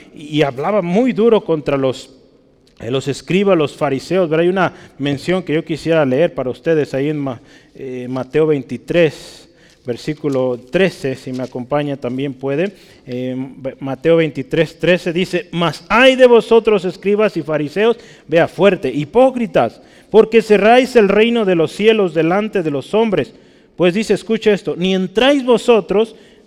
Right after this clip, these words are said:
ni dejáis entrar a los que están entrando". Vea qué tremendo. Estos son los que ponen estorbo.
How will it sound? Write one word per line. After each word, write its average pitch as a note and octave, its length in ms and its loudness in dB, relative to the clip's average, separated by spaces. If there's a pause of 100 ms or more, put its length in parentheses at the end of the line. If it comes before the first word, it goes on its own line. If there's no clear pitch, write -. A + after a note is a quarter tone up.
ni G3 160 2
dejáis F3 400 2
entrar F3+ 500 0
a D#3 40 0
los C#3 180 -6
que - 80 -10
están D3 260 -4
entrando". B2 540 -6 (880)
Vea B2 180 -10
qué C#3+ 140 -8
tremendo. C3+ 500 -6
Estos A3 300 -2
son D3 260 -2 (220)
los C#3 180 -8
que C#3 100 -8
ponen D3 340 -4
estorbo. A#2 580 -8